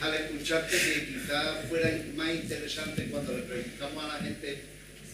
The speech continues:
cómo quiere morir, ¿no? Que sería más interesante preguntarle cómo quiere vivir tu último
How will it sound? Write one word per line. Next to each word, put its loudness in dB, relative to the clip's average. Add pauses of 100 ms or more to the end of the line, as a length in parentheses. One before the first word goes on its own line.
(100)
cómo -2
quiere 4
morir, 2 (240)
¿no? -4 (1160)
Que -2
sería -2
más -2
interesante -2
preguntarle -4
cómo -4
quiere 0
vivir -2
tu -4
último -4